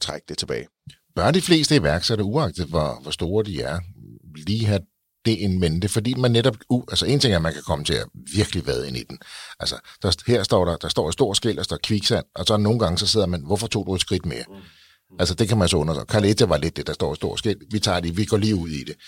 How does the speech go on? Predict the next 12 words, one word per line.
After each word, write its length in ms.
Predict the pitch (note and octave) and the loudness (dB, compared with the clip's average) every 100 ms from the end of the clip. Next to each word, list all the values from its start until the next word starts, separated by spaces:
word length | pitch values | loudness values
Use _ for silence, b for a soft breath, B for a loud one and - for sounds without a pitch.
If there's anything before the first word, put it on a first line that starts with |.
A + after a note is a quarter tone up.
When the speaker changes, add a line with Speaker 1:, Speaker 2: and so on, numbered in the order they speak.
| B | B
Speaker 1:
Præcis. 340 | F#2 - - - | -10 -10 -10 -4
Speaker 2:
Men 160 | F#2 - - | -4 -4 -4
du 40 | |
kan 120 | B2 | 4
jo 60 | A2 | 6
også 180 | C#3+ D#3 | 6 4
ende 140 | A#2 | 4
op 120 | A2+ | 2
i 60 | B2 | 2
en 80 | A2 | 0
situation, 460 | A2 F#2+ G#2+ F2 | 0 0 0 -2
som 320 | E2+ G#2+ E2+ | -2 0 0